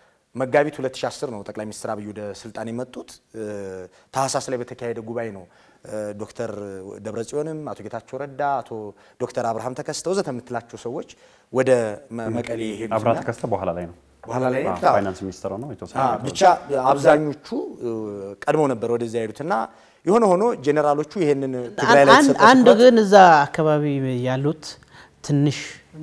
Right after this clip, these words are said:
Speaker 3: ማስፋት ነበረባቸው ብዬ የማስበው፣ እ፣ ህወሓት ምሁራንን አሰባስቦ የተሻለ ሰዎችን አሰባስቦ አካባቢ ያለው፣ እ፣ ጥያቄ መመለስ አለበት የሚል አዝማሚያ ነው ያላቸው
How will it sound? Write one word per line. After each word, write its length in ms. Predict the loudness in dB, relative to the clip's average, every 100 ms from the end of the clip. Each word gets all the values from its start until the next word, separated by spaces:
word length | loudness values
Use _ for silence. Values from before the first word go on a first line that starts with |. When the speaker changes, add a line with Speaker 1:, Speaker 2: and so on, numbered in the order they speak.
| -8
Speaker 3:
ማስፋት 360 | -6 -2 -2 -2
ነበረባቸው 520 | -2 -4 -4 -6 -4
ብዬ 140 | -4 -2
የማስበው፣ 480 | -2 -4 -6 -6 -6 -16 -20 -20 -20 -18 -2
እ፣ 100 | 0 2 2 0 -4 -12 _ _ _ _ _ _ 0
ህወሓት 440 | 6 6 6 0 -12 -20 -12 -8
ምሁራንን 500 | -4 -2 0 2 0
አሰባስቦ 520 | -2 -4 -6 -6 -6 -8 -10 _ -20 -20 -6
የተሻለ 380 | -6 -4 -6 -6
ሰዎችን 400 | -4 -6 -4 -6
አሰባስቦ 480 | -6 -6 -6 -6 -2 -2
አካባቢ 400 | 0 4 6 6 4
ያለው፣ 380 | 4 4 2 0 -6 -20 -14
እ፣ 180 | -10 -8
ጥያቄ 300 | 0 0 4 6
መመለስ 380 | 8 8 6 4
አለበት 440 | 4 4 4 4
የሚል 280 | 6 8 10
አዝማሚያ 460 | 10 10 8 8 8
ነው 120 | 4
ያላቸው 420 | 0 -2 -2 -4